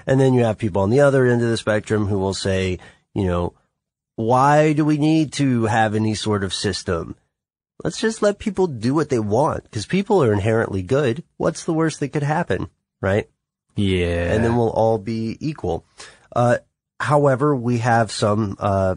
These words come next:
Speaker 1: compelling physiological evidence that human beings are not capable of considering the rest of the human race as a peer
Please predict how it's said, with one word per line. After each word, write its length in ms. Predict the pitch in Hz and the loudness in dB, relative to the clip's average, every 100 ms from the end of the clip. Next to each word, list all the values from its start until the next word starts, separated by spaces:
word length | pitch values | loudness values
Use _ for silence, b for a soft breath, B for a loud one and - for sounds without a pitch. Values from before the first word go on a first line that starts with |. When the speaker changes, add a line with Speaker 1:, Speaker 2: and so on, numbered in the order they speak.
| - | -6
Speaker 1:
compelling 640 | - 101 - 104 101 98 95 B B - | -4 -4 -2 -2 0 -2 -4 B B -6
physiological 920 | 131 123 120 101 107 107 101 95 95 | -2 0 0 0 0 0 -2 -2 -2
evidence 540 | 90 90 92 98 - - | -2 -2 -2 -2 -6 -4
that 280 | 95 92 - _ _ _ _ _ _ - | -2 -2 -6 _ _ _ _ _ _ -14
human 400 | 110 127 123 110 | -6 0 2 2
beings 340 | 98 107 107 95 | 0 0 0 -2
are 200 | - 95 | -2 -2
not 460 | 95 95 98 101 - | 0 0 0 -2 -6
capable 760 | - 104 92 98 85 85 85 - b b _ | -4 -2 -2 -2 -2 -2 -4 -6 b b _
of 380 | 95 90 82 - | -2 -2 -4 -8
considering 640 | 104 92 - 107 92 92 | -6 -4 -2 0 0 0
the 100 | 87 | 0
rest 300 | 87 95 - | 0 -2 -2
of 100 | 95 | -6
the 80 | 90 | -6
human 400 | - 95 90 87 | -4 -2 -2 -2
race 380 | 87 85 85 - | -2 -2 -4 -6
as 260 | 82 85 | -6 -4
a 140 | - 87 | -4 -6
peer 540 | - - 82 71 80 | -6 -6 -4 -6 -8